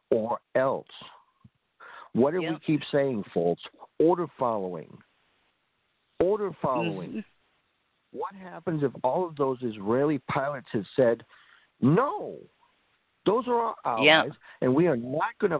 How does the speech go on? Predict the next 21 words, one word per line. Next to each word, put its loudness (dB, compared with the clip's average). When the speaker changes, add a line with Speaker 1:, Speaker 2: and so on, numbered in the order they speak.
Speaker 1:
follow 0
your -4
damn -2
orders"? -2
Speaker 2:
Yep. -2
Speaker 1:
All 2
of -2
a -2
sudden, -2
what's 0
the -4
crew? 0
Yeah. 0
Will 4
they -2
be -2
stripped 0
of -2
their 4
wings? -2
Yes. 0